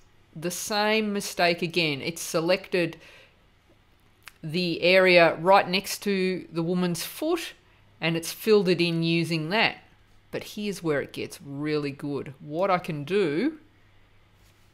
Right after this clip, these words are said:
if I zoom out, so on the left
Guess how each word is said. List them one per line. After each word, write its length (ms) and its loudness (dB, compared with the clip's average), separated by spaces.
if 160 -20
I 100 -10
zoom 380 -8
out, 420 -6
so 400 0
on 200 0
the 80 2
left 640 2